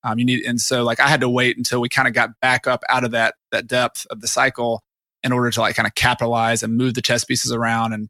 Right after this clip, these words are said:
produce income like I wanted. So I, I think ten to twelve years, if you're already saving, if you are really ready to, like,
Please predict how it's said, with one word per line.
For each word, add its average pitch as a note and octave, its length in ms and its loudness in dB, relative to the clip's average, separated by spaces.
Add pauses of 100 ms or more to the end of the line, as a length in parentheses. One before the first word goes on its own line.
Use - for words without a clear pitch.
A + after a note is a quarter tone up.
produce A#2+ 240 -2
income A#2 360 -4
like G#2+ 160 -4
I G#2 60 0
wanted. G#2+ 360 -4 (420)
So C3 360 0
I, - 140 0
I D3+ 60 0
think F#3+ 280 0
ten D3 180 2
to E3 80 2
twelve C#3+ 260 2
years, B2+ 520 2 (100)
if D3 180 0
you're C#3 140 2
already C3 220 2
saving, A#2+ 560 0 (320)
if C#3+ 160 0
you D3 120 4
are C3+ 160 4
really C3 380 4
ready B2+ 320 2
to, B2+ 140 0
like, A#2 160 2